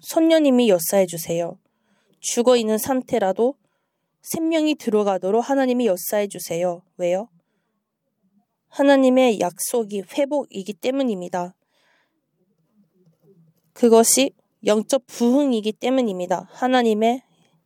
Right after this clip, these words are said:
약속은 영적으로 부활하는 것입니다.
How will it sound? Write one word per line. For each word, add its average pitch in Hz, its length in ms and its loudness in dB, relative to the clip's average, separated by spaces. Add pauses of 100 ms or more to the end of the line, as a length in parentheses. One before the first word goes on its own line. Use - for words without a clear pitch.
(500)
약속은 226 600 4 (680)
영적으로 226 460 6
부활하는 247 640 2
것입니다. 185 640 -2